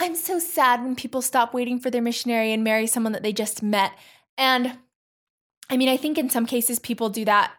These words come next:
just in the sense that they're, like, they're lonely, and it honestly, in most cases, is, like, their missionary's coming home in a few months, but they just are, you know,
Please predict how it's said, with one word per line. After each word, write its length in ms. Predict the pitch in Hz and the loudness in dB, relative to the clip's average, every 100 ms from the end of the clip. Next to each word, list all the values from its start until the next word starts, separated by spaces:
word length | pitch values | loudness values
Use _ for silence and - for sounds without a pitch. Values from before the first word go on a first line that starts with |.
| - 196 | -18 -6
just 340 | 226 214 - | -4 -2 -4
in 200 | - 208 208 | -6 -4 -2
the 60 | |
sense 280 | 202 208 196 | -2 -4 -2
that 160 | 196 - | -2 0
they're, 160 | 196 | 2
like, 300 | 190 185 - - _ _ _ - | 2 0 -4 -18 _ _ _ -2
they're 160 | 214 208 | 0 4
lonely, 500 | 202 196 196 190 196 | 4 2 0 0 0
and 160 | 202 | 0
it 260 | 196 - - _ _ _ - | 0 -2 -6 _ _ _ -2
honestly, 360 | 220 226 233 | 0 0 0
in 60 | 214 | 0
most 200 | 202 202 | 0 -2
cases, 400 | - 202 202 190 | -2 -2 -2 -4
is, 160 | 185 190 | -4 0
like, 320 | 175 180 - _ _ | 0 -2 -10 _ _
their 240 | - 202 | -6 -4
missionary's 380 | 185 185 202 190 | -2 -4 -4 -4
coming 180 | - 196 | -4 -4
home 160 | 196 185 | -4 -4
in 60 | |
a 40 | 185 | -6
few 240 | 185 196 | -8 -6
months, 380 | 185 185 170 - | -2 -2 -4 -8
but 160 | 185 | -8
they 100 | 185 | -8
just 240 | 185 180 - | -6 -6 -4
are, 220 | 170 180 _ _ _ _ _ | -6 -8 _ _ _ _ _
you 100 | - 196 | -6 -2
know, 220 | 185 | -2